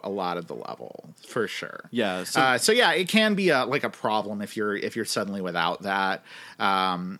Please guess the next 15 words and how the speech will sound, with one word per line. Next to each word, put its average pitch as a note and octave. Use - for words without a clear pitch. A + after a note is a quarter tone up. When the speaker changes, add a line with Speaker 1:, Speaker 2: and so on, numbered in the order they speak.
Speaker 1:
y-, G4+
the G#4
game, A4+
I D#4
think, C#4+
overall C#3
does B2
an A2+
okay G#2+
job A2
of G#2+
making A2+
sure A2
there's G2+
a, G2